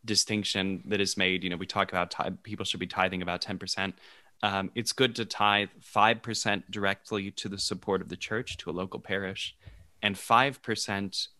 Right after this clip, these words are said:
to charitable causes, um, that go directly to the needy. I think that's helpful. I, I didn't hear that for a long time. So, you know, sometimes people hear ten percent and they think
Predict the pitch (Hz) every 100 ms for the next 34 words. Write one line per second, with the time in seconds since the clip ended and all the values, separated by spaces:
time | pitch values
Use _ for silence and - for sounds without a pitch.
0 | _ - 120 104 98 - - - 113 107
1 | 95 - 110 98 95 92 90 90 - -
2 | _ _ _ - 95 87 92 95 95 92
3 | 98 95 101 - 90 90 92 - - -
4 | 175 185 110 104 - 123 123 - - 117
5 | 110 - 107 120 107 - 107 90 82 -
6 | 92 87 87 - 104 90 80 - 92 87
7 | - - 101 87 95 101 92 - 110 101
8 | 95 - 101 92 - - 110 98 95 92
9 | 95 90 92